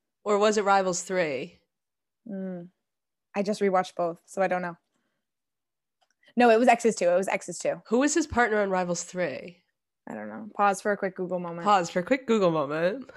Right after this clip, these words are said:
Speaker 2: We know.
Speaker 1: We don't say that, um, as much as I think we thought we were going to.
Speaker 2: That ca-, that
Speaker 1: Mostly
Speaker 2: came
Speaker 1: 'cause
Speaker 2: so,
Speaker 1: I,
Speaker 2: tell the
Speaker 1: I
Speaker 2: backstory
Speaker 1: usually
Speaker 2: for
Speaker 1: have
Speaker 2: that.
Speaker 1: it up in front of me. So,
Speaker 2: Tell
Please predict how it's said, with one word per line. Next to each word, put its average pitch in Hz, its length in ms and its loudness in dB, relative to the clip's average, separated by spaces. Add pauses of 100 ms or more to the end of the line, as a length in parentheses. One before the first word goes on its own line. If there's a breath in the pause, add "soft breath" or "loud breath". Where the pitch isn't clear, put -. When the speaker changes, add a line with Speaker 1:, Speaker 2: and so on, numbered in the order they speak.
(420 loud breath)
Speaker 2:
We 190 160 -10
know. 170 260 -12 (320)
Speaker 1:
We 220 100 2
don't 494 220 4
say 240 200 6
that, 175 380 6
um, 180 180 0
as 180 160 2
much 175 200 2
as 175 220 -4 (160)
I 170 80 0
think 170 220 0
we 170 80 -2
thought 156 200 0
we 151 100 -2
were 147 100 -4
going 135 340 -8
to. - 120 -12 (600)
Speaker 2:
That 233 240 4
ca-, 262 120 4
that 226 120 6
Speaker 1:
Mostly 294 280 6
Speaker 2:
came - 0 -
Speaker 1:
'cause - 160 10
Speaker 2:
so, 285 60 10
Speaker 1:
I, 240 160 6
Speaker 2:
tell 294 240 4
the 381 80 8
Speaker 1:
I 370 40 8
Speaker 2:
backstory 240 140 8
Speaker 1:
usually 226 320 8
Speaker 2:
for 185 60 4
Speaker 1:
have 208 180 6
Speaker 2:
that. 190 160 6
Speaker 1:
it - 80 -14
up 165 240 4
in 165 80 2
front 143 220 0
of 117 60 -2
me. 135 300 -2 (300 loud breath)
So, 262 200 8
Speaker 2:
Tell 226 200 8